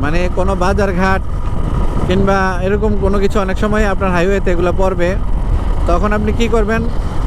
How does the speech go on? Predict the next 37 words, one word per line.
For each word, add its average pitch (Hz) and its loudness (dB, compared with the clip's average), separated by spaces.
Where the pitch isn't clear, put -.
বাজারঘাট 202 0
যখন 220 0
আসে 190 -2
বাইকের 185 0
গতি 214 0
কিছুটা 202 0
কমাই 202 0
দিবেন, 165 0
কারণ 170 0
বাজারঘাটে 190 0
হওয়ার 190 0
হরহামেশাই 185 -2
মানুষ 185 0
এই 220 4
পার 208 0
থেকে 202 0
ওই 226 0
পারে 220 2
যায়। 185 2
তো 208 0
আপনার 180 -2
যদি 185 0
বাইকের 180 2
গতি 208 0
তখন 190 0
বেশি 190 0
থাকে, 170 2
কেউ 175 0
যদি 190 2
ফলো 185 2
না 190 2
করে 185 -2
সামনে 185 0
দিয়ে 175 2
দৌড় 185 2
দেয়, 165 2
তখন 170 2